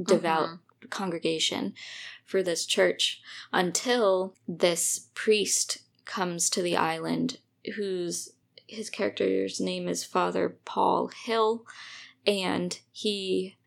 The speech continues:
Speaker 1: is played by Hamish Linklater,
Speaker 2: <laughs>
Speaker 1: who just, oh my God, what a performance he
Speaker 2: <laughs>
Speaker 1: gives. I'm blown away
Speaker 2: Mm-hmm.
Speaker 1: by Hamish Linklater's performance. He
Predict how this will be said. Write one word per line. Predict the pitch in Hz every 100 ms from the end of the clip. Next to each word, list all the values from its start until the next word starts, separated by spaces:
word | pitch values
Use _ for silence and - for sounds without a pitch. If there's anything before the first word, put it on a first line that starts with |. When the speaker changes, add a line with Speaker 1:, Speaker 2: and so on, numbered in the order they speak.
| -
Speaker 1:
is | 190 190
played | 208 190
by | 180
Hamish | 175 196 180 180 -
Linklater, | 190 196 196 190 - - -
Speaker 2:
<laughs> | 269 254 330 -
Speaker 1:
who | 233 185 175
just, | 175 - 233 214 - - -
oh | - - 202 180
my | 196 - 180 - _ -
God, | 240 202 208 190 196
what | 208 208
a | 196
performance | - 175 165 - - - 226 254 247 202 190 185 175 -
he | 220 190 - -
Speaker 2:
<laughs> | -
Speaker 1:
gives. | 202 190 175 160 151 - - - - - - - 185
I'm | 220 233 277 302 311 302 311 _ _
blown | 202 202 202 202 196 185
away | 175 160 175 - - 233 196
Speaker 2:
Mm-hmm. | 202 180 156 156 - _ -
Speaker 1:
by | 190 185 185 202 220 _ _ -
Hamish | 208 175 175 - 190
Linklater's | 175 - - 214
performance. | - 202 - 190 - 226 - - - _ - - _
He | - 233 226 226 247 254